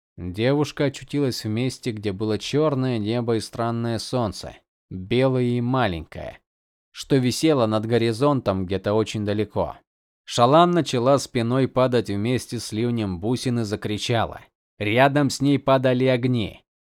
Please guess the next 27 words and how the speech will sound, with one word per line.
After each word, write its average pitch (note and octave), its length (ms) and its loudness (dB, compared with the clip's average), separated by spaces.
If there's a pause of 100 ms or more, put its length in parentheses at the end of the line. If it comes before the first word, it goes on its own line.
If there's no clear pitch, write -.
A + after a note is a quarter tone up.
десятки, A2 880 2
а E2+ 100 -4
может G#2+ 360 -2
и A#2 80 -2
сотни, B2 640 2 (880)
словно B2 600 2
язычки A#2 420 -2
свечей, G#2+ 520 -2
что - 180 -4
летели G2 400 -2
влекомые F#2+ 640 -2
ветром. F2+ 500 -4 (840)
Она D#3 380 6
ударилась D#3 580 8
о A#2 60 0
поверхность A#2+ 580 2
бесконечно C3 800 -2
темного B2+ 480 0
моря, B2 420 0 (360)
только F2+ 360 -6
вот A#2+ 240 -2
оно A2+ 220 0
не A#2 240 0
было F2+ 240 -2
мокрым. F#2 580 -6 (440)
Море A#2 540 0
бусинок, A2+ 800 -4